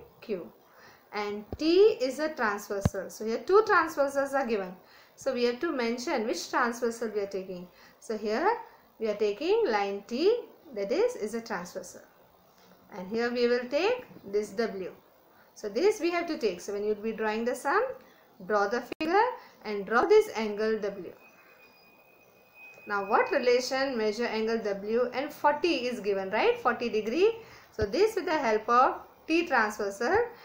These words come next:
you can see what is given, forty degree. Now what relation we are having? Measure angle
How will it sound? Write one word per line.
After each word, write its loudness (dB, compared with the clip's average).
you -4
can 0
see 2
what 2
is -2
given, 2
forty 0
degree. -4
Now -2
what 4
relation 2
we 0
are 6
having? 2
Measure -2
angle -4